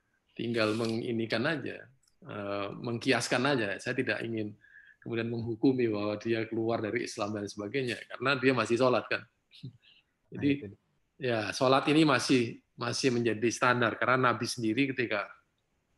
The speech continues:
Speaker 1: eh, apa namanya,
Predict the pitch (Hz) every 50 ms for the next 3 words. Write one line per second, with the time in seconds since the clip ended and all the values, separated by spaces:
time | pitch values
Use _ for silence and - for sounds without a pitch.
0 | _ _ _ _ _ - - - - - - _ _ - - 127 120 120 120 113
1 | 113 113 113 110 110 110 107 104 107 120 - - 113 113 - - 120 113 113 107
2 | 110 110 107 104 110 113 117 117 117 113 110